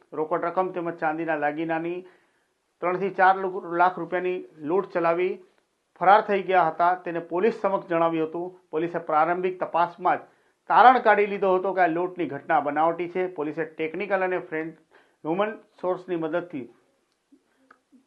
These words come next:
બહાર લાવી દીધું હતું કે આ વીડિયો બનાવનાર વ્યક્તિએ જ અગાઉ થયેલ તકરારમાં સમાધાન પેટે આપવાની થતી રકમ ન આપવી પડે તે માટે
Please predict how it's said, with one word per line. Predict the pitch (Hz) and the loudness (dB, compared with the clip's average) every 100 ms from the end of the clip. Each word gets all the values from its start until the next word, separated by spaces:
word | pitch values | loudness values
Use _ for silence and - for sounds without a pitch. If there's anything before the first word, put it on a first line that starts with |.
| _ | _
બહાર | 165 190 233 | 6 8 8
લાવી | 220 220 | 6 4
દીધું | 196 202 185 | -2 -2 -2
હતું | 185 196 | -2 -2
કે | 196 | 4
આ | 170 | 4
વીડિયો | 156 160 185 | 4 0 2
બનાવનાર | 165 170 175 175 151 | 2 -2 0 -2 -2
વ્યક્તિએ | 139 147 - 190 185 | -6 -8 -6 -4 -4
જ | 180 | -4
અગાઉ | - 143 185 185 | -6 0 2 0
થયેલ | 170 175 175 | 0 -2 -2
તકરારમાં | 160 - 160 165 170 170 | -8 -2 0 0 0 -4
સમાધાન | 156 156 160 170 | -2 -2 0 0
પેટે | 160 156 165 | 0 -4 -4
આપવાની | 156 139 - 165 170 | -4 -6 -4 -4 -4
થતી | 165 139 165 | -6 -8 -8
રકમ | 151 139 170 156 135 | -6 -4 -4 -4 0
ન | |
આપવી | 170 175 165 180 | 6 6 4 -4
પડે | 170 160 | -4 -6
તે | 127 147 | -6 -8
માટે | 139 139 165 131 | -4 -4 -4 -6